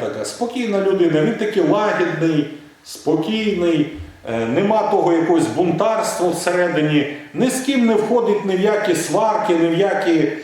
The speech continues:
е, ну, якісь такі недобрі, е, моменти, там, ні з ким не сперечається,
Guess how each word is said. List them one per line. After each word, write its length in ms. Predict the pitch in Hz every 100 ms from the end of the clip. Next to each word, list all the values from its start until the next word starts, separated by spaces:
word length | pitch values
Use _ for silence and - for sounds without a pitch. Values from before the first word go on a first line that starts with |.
| - - - -
е, 320 | 131 127 123 127 - 277
ну, 100 | 233
якісь 340 | 156 180 165
такі 220 | 175 175
недобрі, 760 | - 180 202 202 180 165 160 151 - - - -
е, 280 | 135 135 131 135
моменти, 520 | 165 190 220 196 180
там, 280 | 160 160 165
ні 80 |
з 100 | 180
ким 360 | - 240 220 196 - 135
не 140 | 165
сперечається, 1160 | 160 180 180 180 214 226 214 190 196 180 170